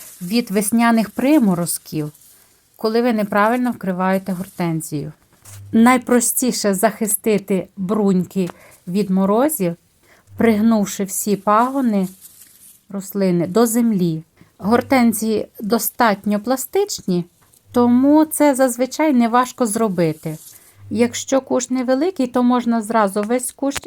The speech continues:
зібрати докупи і пригнути до землі. Я ж беру такими пучками по декілька пагонів, зв'язую і фіксую до землі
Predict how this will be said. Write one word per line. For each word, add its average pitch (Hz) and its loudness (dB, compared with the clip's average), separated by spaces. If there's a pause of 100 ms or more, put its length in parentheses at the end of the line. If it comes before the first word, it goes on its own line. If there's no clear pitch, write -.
(140)
зібрати 254 0
докупи 247 -4
і 240 -8
пригнути 240 -2
до 240 -2
землі. 233 -4 (520)
Я 226 2
ж 196 -10
беру 226 2
такими 220 -2
пучками 208 -4
по 269 0
декілька 269 0
пагонів, 269 2 (160)
зв'язую 247 0 (420)
і 294 0
фіксую 240 -2
до 220 2
землі 277 0